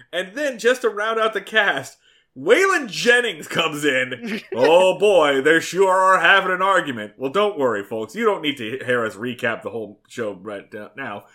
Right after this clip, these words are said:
Speaker 1: Just know that while they're arguing, everybody's gonna get it okay. All right, everybody's got their shit together. All right,
Speaker 2: The,
Speaker 1: good.
Speaker 2: the great
Speaker 1: We'll see you
Speaker 2: thing,
Speaker 1: later, folks.
Speaker 2: the great thing
Speaker 1: All
Speaker 2: is,
Speaker 1: nine characters show up for this.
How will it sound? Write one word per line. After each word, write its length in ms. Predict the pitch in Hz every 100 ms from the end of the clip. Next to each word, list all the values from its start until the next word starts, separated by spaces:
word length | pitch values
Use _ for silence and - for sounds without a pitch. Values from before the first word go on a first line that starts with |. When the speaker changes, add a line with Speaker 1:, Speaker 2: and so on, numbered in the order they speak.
| _
Speaker 1:
Just 260 | 175 220 220
know 240 | 233 175 143
that 240 | 120 - _ _
while 200 | 131 156
they're 180 | 180 190
arguing, 460 | 202 165 131 113 117
everybody's 540 | 147 156 165 170 160
gonna 200 | 160 147
get 160 | 135 160
it 100 | 156
okay. 180 | 156 175
All 160 | 240 185
right, 160 | 143 156
everybody's 380 | 170 160 147
got 220 | 131 131 131
their 80 | 120
shit 220 | 113 101
together. 320 | 92 98 95 -
All 100 | 151
right, 180 | - - _ _
Speaker 2:
The, 120 | 247
Speaker 1:
good. 100 | 254
Speaker 2:
the 40 | 277
great 200 | 240 285
Speaker 1:
We'll 80 | 233
see 140 | 220
you 60 | 190
Speaker 2:
thing, 80 | 139
Speaker 1:
later, 160 | 113
folks. 440 | - 117 107 - -
Speaker 2:
the 160 | 330
great 280 | - - 415
thing 100 | -
Speaker 1:
All 180 | 196 220 -
Speaker 2:
is, 220 | 196 -
Speaker 1:
nine 460 | 170 165 175 180 165
characters 540 | - 160 147 - 147 135
show 240 | 165 131
up 160 | 117 -
for 140 | 113
this. 420 | 104 80 - -